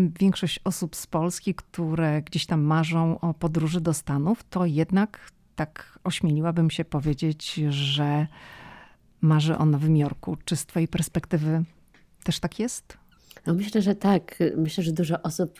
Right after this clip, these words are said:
Speaker 2: nie tylko z Polski, marzy o wyjeździe do Nowego Jorku. Dużo Amerykanów marzy o wyjeździe do Nowego Jorku. Nowy Jork ma tą taką niesamowitą historię i myślę, że taką umiejętność wymyślania siebie ciągle na nowo.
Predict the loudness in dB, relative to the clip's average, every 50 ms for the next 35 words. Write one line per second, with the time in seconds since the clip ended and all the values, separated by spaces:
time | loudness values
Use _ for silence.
0 | -18 -18 -6 -2 0 0 2 2 2 2 2 0 -2 0 -2 -4 -4 -4 -6 -6
1 | -2 0 0 2 0 0 -2 -2 -4 -4 -2 -2 -2 -2 -2 -2 -4 -4 -4 -4
2 | -6 -6 -4 -2 -2 -2 -2 -4 -2 0 2 2 4 4 4 4 2 2 0 2
3 | 2 4 6 6 6 4 2 -4 _ _ -20 -20 -20 -20 -20 -6 _ 2 2 2
4 | 2 0 0 2 2 2 2 0 0 -2 0 0 0 2 2 2 0 -2 -4 -4
5 | -2 -2 -2 -2 -4 -4 -2 -2 0 0 0 -2 -4 -6 -10 -12 -12 -16 -18 -18
6 | -20 -20 -4 -2 0 2 4 4 4 4 4 2 0 -2 0 0 0 0 0 0
7 | -2 0 2 4 4 4 4 2 2 0 0 0 2 2 0 -2 0 0 0 0
8 | -2 -2 -4 -6 -6 -6 -8 -6 -6 -4 -4 -4 -4 -4 -4 -2 -2 -2 -4 -4
9 | -10 -18 -20 -20 -20 -20 -20 -20 _ _ 4 4 6 6 6 6 6 6 4 4
10 | 2 0 0 0 0 0 0 -2 -2 0 0 -2 -2 -4 -4 -2 -2 0 0 0
11 | -2 -2 -2 -2 0 0 0 0 0 -2 -4 -4 -4 -4 -4 -4 -6 -2 0 0
12 | 0 0 -2 -4 -6 -4 -2 0 2 2 0 -2 -4 -6 -4 -4 -4 -6 -4 -4
13 | -4 -2 -2 -2 -2 -2 0 0 2 2 2 2 0 -2 -6